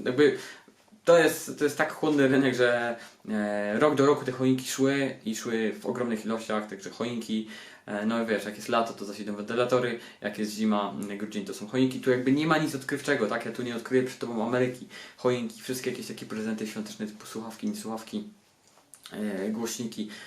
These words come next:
to jest na pewno ma, ma rację bytu. Potem jest luty, tak? Czyli to jest okres, e, okres, e, taki walentynkowy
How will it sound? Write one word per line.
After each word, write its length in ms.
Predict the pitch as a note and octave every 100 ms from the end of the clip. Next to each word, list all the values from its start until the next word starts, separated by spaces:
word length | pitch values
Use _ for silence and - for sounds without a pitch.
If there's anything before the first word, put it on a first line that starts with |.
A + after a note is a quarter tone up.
| -
to 100 | -
jest 140 | A#2 A2
na 80 | G#2+
pewno 300 | G#2 G#2+ G#2+
ma, 200 | G#2+ A2+
ma 420 | A2+ A2 A2 G#2+
rację 240 | G#2+ G#2
bytu. 240 | G#2+ A2+ G#2+ - -
Potem 220 | C#3+ D3+
jest 140 | D3 D#3
luty, 240 | D3 A2
tak? 200 | G2 G2+
Czyli 160 | A2 G#2+
to 40 |
jest 140 | G#2+
okres, 500 | - A2+ G#2+ G#2 G#2
e, 520 | G2+ G2+ G2 F#2+ F#2 -
okres, 440 | G#2+ G#2 G2+ -
e, 140 | G2
taki 240 | F#2+ - -
walentynkowy 640 | A2 G#2+ A2 G#2+ A#2 A2+